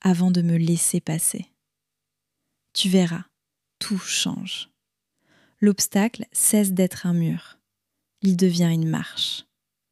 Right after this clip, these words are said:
Je suis Lady Unstoppable et je crois profondément qu'il existe en toi une femme que rien ne pourra arrêter. La vie ne lui sera pas plus facile, mais elle sait que sa plus grande victoire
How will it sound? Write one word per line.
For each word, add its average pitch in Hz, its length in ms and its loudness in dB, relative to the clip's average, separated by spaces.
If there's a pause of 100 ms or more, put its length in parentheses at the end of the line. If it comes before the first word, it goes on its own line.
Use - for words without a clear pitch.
(1000)
Je 190 140 4
suis 180 240 0
Lady 180 500 0 (120)
Unstoppable 180 920 0 (600)
et 202 100 4
je 185 160 4
crois 175 260 -4
profondément 208 920 0 (100)
qu'il 190 180 2
existe 180 400 -2
en 190 80 0
toi 202 220 2
une 180 140 2
femme 170 380 -2 (380)
que - 140 0
rien 180 540 0
ne 185 160 4
pourra 165 400 -2
arrêter. 156 480 -6 (1120)
La 190 180 6
vie 196 180 4
ne 247 120 4
lui 180 160 0
sera 165 320 0
pas 190 180 2
plus - 180 -6
facile, - 600 -2 (640)
mais 185 120 6
elle 170 160 2
sait 185 400 -2
que 196 120 -4
sa 170 180 0
plus - 220 -6
grande 226 380 2
victoire 180 680 -4